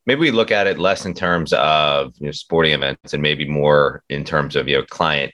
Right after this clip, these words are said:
needs, right? And obviously, uh, we like to make very broad generalizations about, you know, where, you know, client demands or client needs are now. But if you look at,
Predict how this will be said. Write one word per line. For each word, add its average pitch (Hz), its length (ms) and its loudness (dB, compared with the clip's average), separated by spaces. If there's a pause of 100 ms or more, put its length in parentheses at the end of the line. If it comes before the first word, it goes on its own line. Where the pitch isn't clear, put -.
(260)
needs, 71 760 -4
right? 71 320 -2
And 80 680 0 (100)
obviously, 87 720 0
uh, 78 100 2
we 82 280 -2
like 101 240 2
to 92 100 -4
make 85 280 0
very 82 240 4
broad 76 320 2
generalizations 71 800 -2
about, 65 380 -2 (400)
you 76 80 2
know, 73 80 2
where, 76 680 0 (360)
you 62 100 -16
know, 50 140 -18 (240)
client 82 280 0
demands 71 460 -2
or 65 80 -2
client 67 320 -4
needs 71 240 -4
are 65 160 0
now. 67 360 -2
But 78 300 2
if 73 140 -6
you 92 80 -2
look 92 240 2
at, 82 340 0